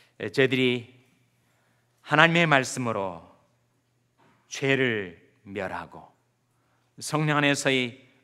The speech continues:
의와 평강과 희락의 하나님의 나라를 누리며 살게 하여 주시옵소서. 기도하시기 바랍니다. 우리 자녀들을 위해서 기도할 때 하나님, 저희, 저희들이, 자녀들이 하나님의 편에 있고 하나님께 헌신하고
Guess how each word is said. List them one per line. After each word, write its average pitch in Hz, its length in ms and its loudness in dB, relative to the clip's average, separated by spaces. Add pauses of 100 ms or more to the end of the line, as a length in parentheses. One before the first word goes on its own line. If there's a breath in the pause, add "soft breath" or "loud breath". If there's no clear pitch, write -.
의와 127 320 4
평강과 117 500 -2
희락의 139 380 2
하나님의 139 320 0
나라를 123 600 -2 (640 soft breath)
누리며 107 760 0 (240)
살게 95 420 -6
하여 87 260 -8
주시옵소서. - 580 -14
기도하시기 - 520 -14
바랍니다. - 380 -20 (1400 soft breath)
우리 143 120 -2
자녀들을 160 400 6
위해서 160 220 4
기도할 135 240 4
때 143 60 -2
하나님, 127 640 0 (200)
저희, 175 180 6
저희들이, 156 460 2
자녀들이 143 420 2
하나님의 131 420 0
편에 120 360 -4
있고 104 440 -12 (280 soft breath)
하나님께 175 500 4
헌신하고 143 840 2